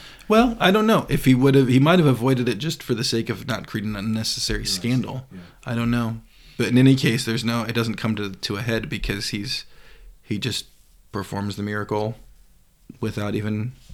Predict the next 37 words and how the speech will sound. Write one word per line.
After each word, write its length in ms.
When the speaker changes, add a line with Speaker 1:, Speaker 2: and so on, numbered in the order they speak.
Speaker 1:
setting 300
foot 180
in 100
there. 260
Speaker 2:
Well, 200
and 40
I, 220
I 40
find 240
that 140
fascinating 600
that 160
the 320
centurion 720
has 420
the 100
faith 500
and 280
the, 360
it's, 200
it's, 400
he's 220
got 160
enough 260
imagination 680
is, 140
in 120
his 140
mind 360
to 100
reason 360
out 340
that 340
if 160
Jesus 400
is 200
God, 500